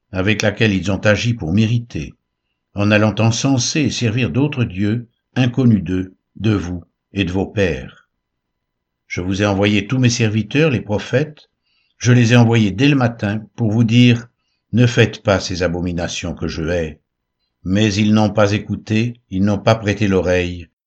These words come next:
ils ne sont pas revenus de leur méchanceté, et ils n'ont pas cessé d'offrir de l'encens à d'autres dieux. Ma colère et ma fureur se sont répandues, et ont embrasé les villes de Juda et les rues de Jérusalem,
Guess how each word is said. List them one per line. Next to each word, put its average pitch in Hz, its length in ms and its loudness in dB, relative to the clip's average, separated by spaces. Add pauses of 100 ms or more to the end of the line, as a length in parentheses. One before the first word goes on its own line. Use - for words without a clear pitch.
(240)
ils 110 120 2
ne 113 100 4
sont 110 220 2
pas 110 140 6
revenus 104 480 2
de 98 60 2
leur 98 140 4
méchanceté, 92 760 -4 (560)
et 110 120 4
ils 107 120 4
n'ont 107 160 4
pas 113 160 2
cessé 107 400 -2
d'offrir 98 460 -2
de 98 80 0
l'encens 92 580 -4
à 92 80 -6
d'autres 87 320 -6
dieux. 73 420 -8 (1200)
Ma 98 140 0
colère 120 520 6
et 107 40 4
ma 104 140 2
fureur 107 480 0
se 98 120 -6
sont 101 180 -2
répandues, 101 680 -2 (720)
et 98 120 0
ont 98 180 0
embrasé 98 540 2
les 95 140 2
villes 98 220 0
de 90 140 -4
Juda 87 480 0
et 82 40 -4
les 82 140 -4
rues 95 140 -2
de 90 100 -2
Jérusalem, 95 840 -2